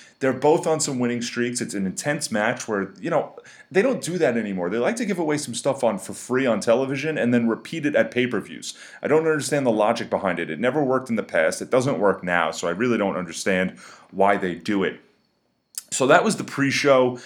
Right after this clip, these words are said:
Uh, again, the Revival, I feel really bad for these guys. They deserve a tag team title match. The way that this match ended was, uh, Bo Dallas, I believe, had a, no, I'm sorry, Curtis Axel was in a roll-up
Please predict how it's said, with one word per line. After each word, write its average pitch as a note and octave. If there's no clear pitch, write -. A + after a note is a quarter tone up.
Uh, A2
again, A#2
the G2
Revival, F#2+
I -
feel C#3
really A#2
bad G#2+
for G#2+
these G#2
guys. G2+
They F#2+
deserve G#2
a F2+
tag G2+
team F#2+
title G2
match. G2
The B2
way E3
that A#3
this D#3+
match A#2+
ended A#2
was, F#2
uh, E2
Bo C#3
Dallas, B2
I F#2+
believe, F2
had F#2+
a, F2
no, B2
I'm G#2
sorry, G#2
Curtis D3
Axel G#2
was B2
in C3
a G#2+
roll-up G#2+